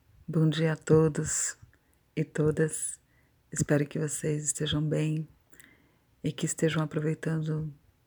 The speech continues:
profundamente esse momento de renovação, de renascimento, em que tantas mensagens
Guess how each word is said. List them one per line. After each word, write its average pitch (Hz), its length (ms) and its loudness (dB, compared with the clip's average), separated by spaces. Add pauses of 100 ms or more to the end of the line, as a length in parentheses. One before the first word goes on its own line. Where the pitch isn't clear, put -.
(100)
profundamente 160 1000 0
esse - 180 -4
momento 151 380 0
de 156 140 -4
renovação, 151 1000 -2 (720)
de 147 140 -2
renascimento, 151 1040 0 (1200)
em 156 160 0
que 165 140 -4
tantas 175 340 -2
mensagens 151 1080 0